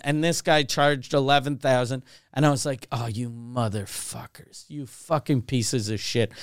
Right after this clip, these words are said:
We're, we're all doing a show for free to help." It was for some, some drought in, like, uh, East Africa. And we're like, "We're, we're trying to help fucking African people that are, are,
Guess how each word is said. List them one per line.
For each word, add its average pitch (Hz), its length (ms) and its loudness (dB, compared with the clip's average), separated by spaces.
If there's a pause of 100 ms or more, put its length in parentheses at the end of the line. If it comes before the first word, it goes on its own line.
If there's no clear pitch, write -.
(180)
We're, 180 260 8
we're 180 260 6
all 185 140 8
doing 196 260 2
a 165 80 0
show 147 280 0
for 143 200 -2
free 147 340 4
to 135 120 0
help." 135 460 2 (300)
It 160 100 8
was 151 240 4
for 160 340 4
some, 170 440 0 (320)
some 180 320 4
drought 139 580 4
in, 135 140 4
like, 127 260 4 (180)
uh, 117 220 6
East 139 320 2
Africa. 123 580 4 (320)
And 151 280 4
we're 156 160 4
like, 143 280 2
"We're, 180 260 4 (140)
we're 202 120 6
trying 240 240 -2
to 220 100 2
help 175 320 -2
fucking 175 360 0
African 147 520 0
people 143 320 2
that 127 160 4
are, 120 300 4
are, 113 420 2